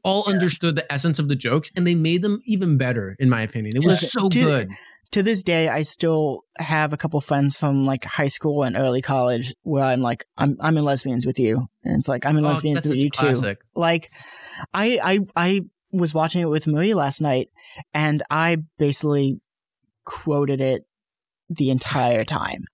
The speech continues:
Speaker 1: I remember,
Speaker 3: knew
Speaker 1: Nick,
Speaker 3: almost every single line.
Speaker 1: the second time I watched it, Nick, was when we were watching it at our, our, our friend,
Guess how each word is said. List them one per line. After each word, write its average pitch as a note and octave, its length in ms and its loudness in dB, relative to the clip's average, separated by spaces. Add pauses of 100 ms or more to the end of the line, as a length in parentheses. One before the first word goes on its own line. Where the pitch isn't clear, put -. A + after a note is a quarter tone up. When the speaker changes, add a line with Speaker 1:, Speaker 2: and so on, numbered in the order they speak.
Speaker 1:
I D#3+ 140 0
remember, - 240 4
Speaker 3:
knew - 60 4
Speaker 1:
Nick, F#3 160 2
Speaker 3:
almost D#3+ 340 0
every D#3 220 0
single D3 260 0
line. A2+ 380 -2 (160)
Speaker 1:
the D#3+ 80 -4
second G3 260 -2
time G3+ 140 2
I F#3+ 40 2
watched C3+ 280 0
it, - 20 -4
Nick, F3 160 -2
was C#3 100 2
when C#3+ 120 2
we C#3+ 40 2
were C3+ 100 2
watching B2+ 300 0
it C#3 40 2
at C3 80 2
our, B2 160 2
our, A#2+ 160 0
our A#2 80 0
friend, A#2+ 340 0